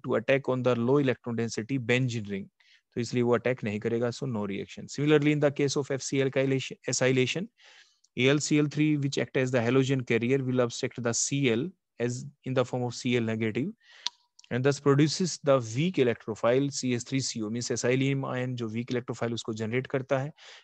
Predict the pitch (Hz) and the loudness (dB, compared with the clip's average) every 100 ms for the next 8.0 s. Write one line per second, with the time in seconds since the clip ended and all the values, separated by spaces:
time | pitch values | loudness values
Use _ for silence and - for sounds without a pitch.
0 | - 120 123 151 143 156 131 139 170 - | -4 -2 -2 -2 -2 -2 -2 -2 -2 -2
1 | 135 127 127 127 127 127 117 110 131 127 | -2 0 0 0 -2 -2 -2 2 0 0
2 | 120 120 113 127 135 117 - 117 113 - | -2 0 2 2 2 0 -4 -4 -4 -4
3 | 160 120 107 101 101 95 101 - _ _ | -4 -2 -4 -4 -8 -8 -12 -14 _ _
4 | - _ - 117 131 - 127 139 139 127 | -20 _ 0 2 2 -2 -2 0 2 2
5 | 139 135 143 139 135 147 135 147 139 139 | 4 2 0 -2 -2 -4 -2 -2 0 0
6 | 143 135 139 139 135 120 - 120 127 113 | 0 0 0 0 2 0 0 -8 -4 -4
7 | 135 - - 135 135 - 113 113 101 | -2 -4 -2 -2 -2 -2 -4 -4 -8